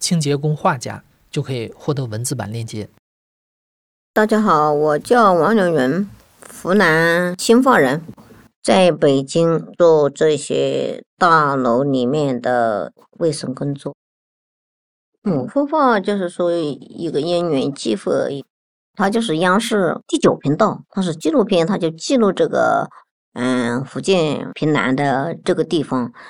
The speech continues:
Speaker 2: 就是免费的，所有人到这里去画画、学画什么，都是自学什么的。他说人人都是艺术家，来免费学画。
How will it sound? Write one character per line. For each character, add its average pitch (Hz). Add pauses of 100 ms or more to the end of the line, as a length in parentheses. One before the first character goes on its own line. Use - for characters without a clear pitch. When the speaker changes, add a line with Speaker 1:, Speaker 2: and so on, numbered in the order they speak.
(140)
Speaker 2:
就 170
是 156
免 131
费 202
的， 160
所 151
有 165
人 131
到 175
这 170
里 131
去 165
画 170
画、 170
学 127
画 180
什 156
么， 151
都 185
是 165
自 202
学 139
什 165
么 156
的。 156 (500)
他 139
说 139
人 139
人 156
都 165
是 -
艺 196
术 180
家， 147
来 147
免 139
费 175
学 147
画。 247